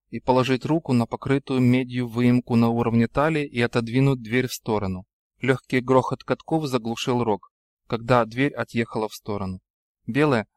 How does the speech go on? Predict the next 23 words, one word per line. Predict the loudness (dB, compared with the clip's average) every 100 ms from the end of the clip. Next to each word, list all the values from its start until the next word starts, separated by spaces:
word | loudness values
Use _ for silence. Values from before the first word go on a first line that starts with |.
| -16
отштукатуренные | -12 -8 -6 -6 -4 -2 0 -2
доски | -2 -6 -4 -8
стены | -2 0 0
исчезли. | -4 -8 -6 -4 -4 -6 -14 _ _ _ _ _ -6
Они | 2 2
стали | 2 2 2 2
выходом | 0 -2 -2 0 0
на | 0
сцену, | -2 -2 0 -2 _ _ _
коей | -2 0 0
он | 0 4 4
никак | 4 2 0 2
не |
мог | 4 2 0
вообразить, | -2 0 0 -4 -4 -10 _ _ _
хотя | -12 0 2
она | 4
должна | 4 2 2 -2
была | 0 -2
происходить | 0 -2 -2 -2 -6 -6 -8
из | -8
его | -6 0 0
мозга. | 0 -2 -6 -12